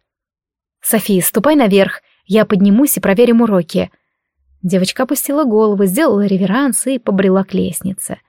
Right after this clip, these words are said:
Улыбка погасла, заодно это мне хотелось самой себе наступить на ногу. Вот только сейчас я напоминала комочек концентрированного зла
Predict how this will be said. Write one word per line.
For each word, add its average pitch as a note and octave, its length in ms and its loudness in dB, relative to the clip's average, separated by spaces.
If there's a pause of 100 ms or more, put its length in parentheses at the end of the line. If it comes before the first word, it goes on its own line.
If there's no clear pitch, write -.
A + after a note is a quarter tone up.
(320)
Улыбка D#4 400 0
погасла, A3 640 0
заодно G3+ 360 2
это C#4 240 0
мне G3+ 140 2
хотелось A#3 380 0
самой B3 260 2
себе B3 260 0
наступить B3+ 380 -2
на G3 180 2
ногу. F3+ 360 2 (420)
Вот G#3 160 -8
только C#4+ 240 -4
сейчас B3 460 -4
я B3+ 120 0
напоминала A3+ 540 0
комочек A3 640 -2
концентрированного A3+ 1080 0
зла G3+ 480 0